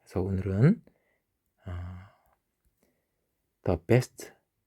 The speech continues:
the next best thing to do, 그 다음 해야 될 가장 좋은 것, 어제 세 가지 중에서 구하라, ask에 대해서 했습니다. 오늘은 seek, 찾으라,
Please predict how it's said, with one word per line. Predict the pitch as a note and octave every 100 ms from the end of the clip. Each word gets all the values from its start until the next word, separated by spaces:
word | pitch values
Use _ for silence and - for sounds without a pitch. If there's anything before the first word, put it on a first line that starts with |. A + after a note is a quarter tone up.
| _ _
the | - F#2+
next | G#2 C3 - -
best | G#2+ - -
thing | F#2+ C3+ A#2
to | -
do, | - G#2 G2+ _ _ _ _ _ _ _ _ _ _ -
그 | -
다음 | F2+ F2+ F#2+ G2+
해야 | - C3 B2+
될 | C3 C3 D3
가장 | - - - G#2
좋은 | - F2+ F#2
것, | F#2 E2+ _ _ _ _
어제 | - G2 G2+ F#2+ E3 - _ _ _ _ _ _
세 | - D3+
가지 | A#2 G#2
중에서 | G2 F#2+ F2+ - B2+ - _ _ _
구하라, | - G2 F2 F2+ F#2 F#2 - _ _ _
ask에 | - - - - - G#2+
대해서 | G2+ G#2 -
했습니다. | G#2 - G2 F#2 _ _ _ _ _ _ _ -
오늘은 | F#2+ F#2+ A2+ G#3 - _ _
seek, | - - - _ _ _ _ _ _ _ _ _ -
찾으라, | - B2+ - F#2+ F2+